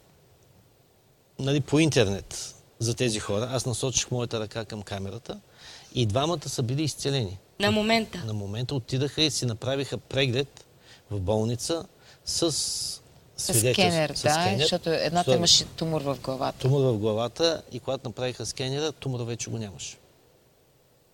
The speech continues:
Speaker 2: Уау.
Speaker 1: Другата, ду-, ду-, другия проблем беше някаква също много тежка болест, която също моментално е била, е била изцелена.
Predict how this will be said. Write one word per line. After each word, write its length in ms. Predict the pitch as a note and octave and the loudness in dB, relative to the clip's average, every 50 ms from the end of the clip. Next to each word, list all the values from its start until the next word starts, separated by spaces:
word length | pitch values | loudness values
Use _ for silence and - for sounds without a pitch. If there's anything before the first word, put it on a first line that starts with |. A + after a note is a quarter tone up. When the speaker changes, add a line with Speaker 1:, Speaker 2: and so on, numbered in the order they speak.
| _ _ _ _ _ _ _ _ _ _ _ _ _ _ - - | _ _ _ _ _ _ _ _ _ _ _ _ _ _ -12 -8
Speaker 2:
Уау. 280 | D#3 D#3+ D#3+ D#3 D#3+ E3 - - - - - | -4 -4 -2 -4 -4 -8 -14 -18 -14 -6 0
Speaker 1:
Другата, 300 | A#2 C3 C#3+ - - C3+ | 0 2 2 2 -2 -4
ду-, 360 | G#2+ - G#2+ A#2+ A#2 B2+ B2 | -6 -6 -6 -2 0 0 0
ду-, 240 | A2+ A2+ A#2+ B2 F#2 | 0 0 -2 -4 -2
другия 260 | G2 A#2+ C#3 C#3+ C#3 | -2 0 2 2 2
проблем 300 | G#2 - B2+ B2 C3 C3 | 2 0 -2 -2 -2 0
беше 180 | A#2+ C#3 A#2 - | 0 0 0 0
някаква 260 | C3 C3 B2 - - - | -2 -4 -4 -4 -6 -4
също 360 | - - C#3 B2+ - - C3 | -2 0 0 0 0 -2 -2
много 280 | B2 B2 B2+ C3 B2 A2 - - _ - | -2 -2 -2 -2 -4 -4 -8 -16 _ -6
тежка 280 | - A#2+ - - A#2+ G#2+ | -4 -4 -2 -2 -4 -6
болест, 360 | G2 G#2 G#2 B2 D3+ C#3+ - | -6 -6 -6 -4 -6 -6 -6
която 320 | - A2+ A#2 A#2 - - | -6 -6 -8 -8 -8 -12
също 440 | - - - C3 B2 - C#3 C3+ B2+ - - - | -8 -6 -4 -4 -2 0 -2 -2 -2 -4 -10 -10
моментално 540 | G#2+ A2+ A2+ A2 G#2 G2 A2+ G#2+ A2 A2 G#2+ | -8 -6 -6 -6 -6 -6 -6 -6 -6 -6 -8
е 40 | G2 | -8
била, 280 | F#2+ G#2+ G#2 A2 A2+ A#2 - - - - - - - - - - - - - - | -8 -6 -4 -4 -4 -6 -8 -20 -20 -20 -20 -20 -20 -20 -20 -20 -20 -16 -6 -2
е 100 | A2+ A2 | -2 -2
била 300 | F#2+ G#2 G#2+ A2 A2 G#2+ | 0 0 0 0 0 0
изцелена. 580 | G2 - - - G#2 F#2 G2 G2+ A2+ C#3 - | 0 0 -2 -2 -2 -2 -4 -4 -6 -6 -8